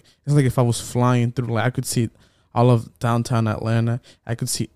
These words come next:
everything. So that's just something that happens. It's called astral projection. So basically, but when that was happening, I felt like I was gone for, like, years. But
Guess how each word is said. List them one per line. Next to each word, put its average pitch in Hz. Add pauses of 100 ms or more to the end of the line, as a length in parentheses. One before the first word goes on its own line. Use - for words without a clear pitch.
everything. 120
So 123
that's 135 (800)
just 135
something 131
that 117
happens. 123
It's 120
called 123
astral 113
projection. 120
So 131
basically, 139
but 123
when 131
that 135
was 139
happening, 123 (340)
I 131
felt 151
like 131
I 135
was 131
gone 131
for, 123
like, 107 (420)
years. 135 (400)
But 120